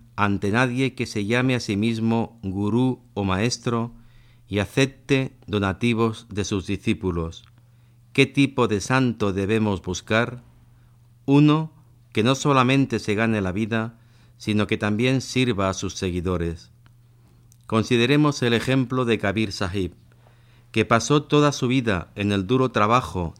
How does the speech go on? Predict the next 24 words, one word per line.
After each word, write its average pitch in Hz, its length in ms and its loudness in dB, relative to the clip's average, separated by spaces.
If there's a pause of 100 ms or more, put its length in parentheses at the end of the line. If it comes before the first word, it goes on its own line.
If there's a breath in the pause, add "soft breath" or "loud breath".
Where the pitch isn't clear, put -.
de 98 100 -6
tejer 131 500 -2
paño 120 360 2
en 104 80 0
un 123 160 2
telar 110 540 -2 (500 soft breath)
aunque 104 340 0
tenía 113 320 2
discípulos 123 880 -2 (380 soft breath)
como 104 260 2
el 101 120 0
Shah 135 340 2
de 113 120 0
Bokhara, 117 640 0 (460 soft breath)
que 107 120 -2
podían 117 380 2
haberle 135 400 2
mantenido 107 560 0
en 104 80 0
la 101 60 0
abundancia. 92 720 -2 (1900 soft breath)
Kabir 127 400 2
Sahib 135 420 2
dice: 104 600 -2